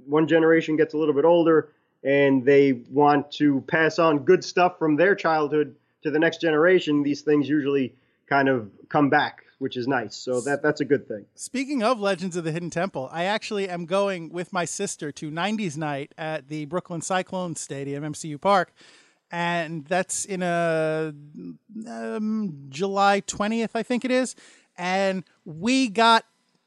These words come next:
Speaker 2: a package. This was not general admission. This was a special package that you had to purchase.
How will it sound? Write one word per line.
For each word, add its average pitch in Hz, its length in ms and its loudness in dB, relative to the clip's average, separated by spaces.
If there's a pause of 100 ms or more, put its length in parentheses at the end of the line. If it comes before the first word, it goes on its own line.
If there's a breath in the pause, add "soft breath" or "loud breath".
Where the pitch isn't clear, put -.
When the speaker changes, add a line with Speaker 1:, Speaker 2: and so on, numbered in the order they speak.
(320)
Speaker 2:
a 185 120 -2
package. 120 680 -4
This 175 180 -4
was 190 120 -4
not 196 280 0
general 208 400 2
admission. 185 440 0
This 160 160 -4
was 165 140 -8
a 175 100 -4
special 202 600 -2
package 170 640 -2
that 165 240 -2
you 175 80 -2
had 160 160 -4
to 160 80 -12
purchase. 185 520 -4